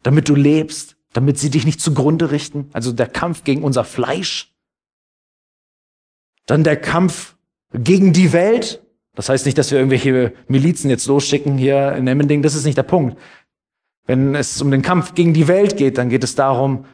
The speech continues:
dass das, was uns die Welt irgendwie weismachen möchte,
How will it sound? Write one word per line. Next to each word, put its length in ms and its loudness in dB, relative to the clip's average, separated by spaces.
dass 280 -4
das, 340 -2
was 220 -2
uns 300 -4
die 240 -2
Welt 560 0
irgendwie 420 -2
weismachen 680 0
möchte, 420 -6